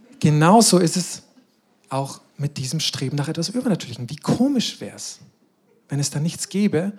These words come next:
das eine Antwort auf diese Sehnsucht wäre. C S Lewis hat's mal folgendermaßen, ähm, formuliert. C S Lewis, ein irischer Schriftsteller. Er schreibt, „Ein Baby verspürt Hunger. Nun, es gibt so etwas wie Nahrung.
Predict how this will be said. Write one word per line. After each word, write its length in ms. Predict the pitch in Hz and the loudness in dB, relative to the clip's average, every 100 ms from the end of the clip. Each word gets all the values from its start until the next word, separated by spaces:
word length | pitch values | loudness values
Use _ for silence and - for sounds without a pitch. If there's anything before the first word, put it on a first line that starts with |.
| - - | -14 -12
das 180 | - 147 | -4 -2
eine 220 | 151 - | -2 -2
Antwort 480 | 180 208 - 147 135 | 0 0 0 -6 -8
auf 140 | 143 | -10
diese 340 | - 147 139 135 - _ | -8 -6 -6 -6 -12 _
Sehnsucht 800 | - - 185 185 - 117 - - - _ - | -4 2 4 2 0 -10 -10 -14 -16 _ 2
wäre. 360 | 151 156 120 - - - - | 6 6 2 -4 -16 -20 -14
C 160 | - 190 | -2 2
S 180 | 185 - | 4 6
Lewis 260 | 220 220 | 6 6
hat's 160 | 180 175 | 4 2
mal 120 | 156 | 0
folgendermaßen, 800 | 143 160 151 139 131 123 - 123 117 - - - - _ _ _ _ _ _ - | 2 2 2 2 0 0 -4 -8 -10 -20 -20 -20 -20 _ _ _ _ _ _ -2
ähm, 400 | 123 120 117 120 - _ _ _ | -2 0 -4 -10 -20 _ _ _
formuliert. 500 | - 156 170 156 - | 0 4 6 6 4
C 120 | 143 | -4
S 160 | 135 - | -4 -2
Lewis, 180 | 147 | -2
ein 240 | 147 131 127 - _ _ | -2 -6 -6 -12 _ _
irischer 360 | 143 135 131 135 | -8 -6 -6 -6
Schriftsteller. 680 | - 135 - - 107 101 101 - - - - - _ _ _ - - - _ _ _ | -8 -6 -6 -6 -6 -8 -10 -20 -20 -20 -20 -20 _ _ _ -20 -20 -20 _ _ _
Er 280 | 143 147 151 - | 0 0 0 -6
schreibt, 520 | - - 107 - - - - - _ _ - | -8 -2 -2 -2 -10 -18 -20 -20 _ _ -8
„Ein 180 | 127 120 | -6 0
Baby 260 | 170 208 | 2 4
verspürt 440 | 214 165 - 139 - | 2 -2 -2 -6 -4
Hunger. 240 | 113 107 - - | -8 -10 -16 -6
Nun, 200 | 143 120 | -2 -2
es 120 | 107 | -2
gibt 160 | - 104 | -8 -8
so 100 | 131 | -8
etwas 220 | 131 - | -8 -10
wie 40 | 131 | -8
Nahrung. 380 | 117 110 110 | -8 -10 -12